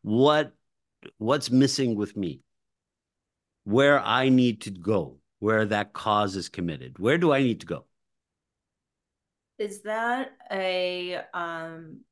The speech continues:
Speaker 2: campaign for a lover that's disembodied, or is that a campaign for a lover most of the time?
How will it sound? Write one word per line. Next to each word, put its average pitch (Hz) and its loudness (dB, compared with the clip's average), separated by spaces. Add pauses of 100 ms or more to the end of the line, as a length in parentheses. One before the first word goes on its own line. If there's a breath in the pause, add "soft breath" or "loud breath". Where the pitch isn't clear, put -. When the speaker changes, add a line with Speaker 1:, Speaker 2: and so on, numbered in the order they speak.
(360)
Speaker 2:
campaign 175 -12
for 170 -6
a 160 -4
lover 160 -4
that's 151 -8
disembodied, 170 -6 (260)
or 160 -4
is 160 -6
that 175 -4
a 170 -6
campaign 170 -12
for 165 -6
a 160 -4
lover 160 -8
most 147 -12
of - -20
the 147 -14
time? 143 -20